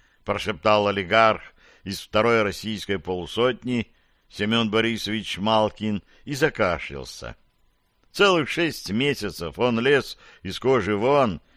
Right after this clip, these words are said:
чтобы попасть сюда на прием. Потратил уйму нервов и не так уж мало денег, но без толку. Скромный чиновник Сергей Ильич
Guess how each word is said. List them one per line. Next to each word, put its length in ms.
чтобы 400
попасть 460
сюда 460
на 140
прием. 600
Потратил 640
уйму 360
нервов 680
и 120
не 100
так 240
уж 160
мало 340
денег, 520
но 340
без 380
толку. 480
Скромный 580
чиновник 680
Сергей 420
Ильич 600